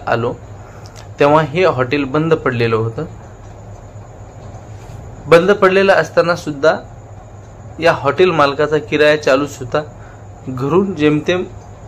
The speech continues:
परिस्थिती तेवढी किराया भरण्या एवढी मजबूत नव्हती. मग आता हा किराया काढण्यासाठी काय करावं या विचारात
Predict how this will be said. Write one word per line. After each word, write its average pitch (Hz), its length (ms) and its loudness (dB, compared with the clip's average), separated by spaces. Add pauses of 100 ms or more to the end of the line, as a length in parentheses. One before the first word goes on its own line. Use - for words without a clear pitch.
(120)
परिस्थिती 160 640 2 (260)
तेवढी 156 220 0
किराया 151 420 4
भरण्या 143 300 0
एवढी 147 220 0
मजबूत 135 680 -2
नव्हती. 135 400 -4 (1200)
मग 147 100 4
आता 160 160 4
हा 156 160 2
किराया 170 440 4
काढण्यासाठी 156 560 0
काय 156 220 6
करावं 151 320 4
या 151 140 4
विचारात 151 440 4